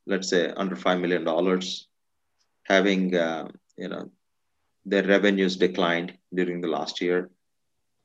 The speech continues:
I would offer, um,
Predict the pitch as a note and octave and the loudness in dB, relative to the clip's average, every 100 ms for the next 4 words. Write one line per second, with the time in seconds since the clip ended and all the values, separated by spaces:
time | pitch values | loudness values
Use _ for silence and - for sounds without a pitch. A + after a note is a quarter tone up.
0 | _ _ _ _ _ _ G#2+ A#2 B2 G#2 | _ _ _ _ _ _ 4 8 8 8
1 | G2+ - A#2+ A2 A2 - G2+ F#2 F2 E2 | 6 6 8 8 6 0 0 2 2 -2
2 | D#2 | -8